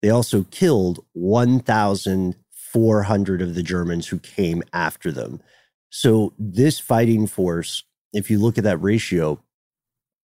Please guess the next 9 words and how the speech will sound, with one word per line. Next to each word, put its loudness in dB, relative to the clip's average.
they 2
are 0
Wu-Tang 0
style, -2
nothing -2
to 0
F -4
with. -4
Um, -6